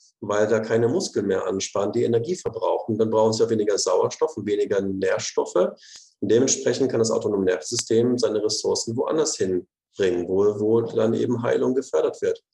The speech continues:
Und dieses Prinzip habe ich jetzt sogar, und das war erst gestern, habe ich die Nachricht bekommen, dass ich da einen wissenschaftlichen Artikel zugeschrieben habe, zu diesem Konzept, und das ist angenommen worden.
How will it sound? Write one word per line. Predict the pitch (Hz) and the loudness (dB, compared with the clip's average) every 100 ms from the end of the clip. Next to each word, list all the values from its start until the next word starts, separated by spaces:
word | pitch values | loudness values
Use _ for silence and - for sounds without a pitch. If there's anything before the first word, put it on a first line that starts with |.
| _ - - _ _ | _ -20 -20 _ _
Und | - 107 | -2 0
dieses | 131 151 147 | 0 0 0
Prinzip | 127 120 156 160 | -2 -2 -4 -2
habe | 123 120 | -2 0
ich | 113 | -2
jetzt | 113 | -2
sogar, | - 107 113 117 120 - - | -2 2 4 4 0 -10 -10
und | - | -6
das | - | -2
war | 101 | 0
erst | 95 - | 0 0
gestern, | 131 135 131 107 | 0 0 0 0
habe | 98 | -2
ich | |
die | - | -2
Nachricht | 104 113 117 | 0 0 -2
bekommen, | - - 120 123 - - _ _ | -6 -2 -2 -2 -8 -20 _ _
dass | - 101 98 - | -2 0 0 0
ich | - | -2
da | 104 101 | 0 0
einen | 98 | 0
wissenschaftlichen | 113 113 117 113 - 113 - | 0 0 0 0 0 -2 -2
Artikel | - - 143 147 | -2 -2 -2 -2
zugeschrieben | - 135 131 - 131 131 | 0 0 -2 0 0 2
habe, | 147 | 0
zu | - 139 | 0 -2
diesem | 110 104 | -2 -4
Konzept, | 101 98 - 160 - | -2 0 0 0 0
und | |
das | - | -2
ist | - | -2
angenommen | - 127 151 110 101 95 92 | 0 0 0 2 0 0 0
worden. | 90 90 135 | 2 2 0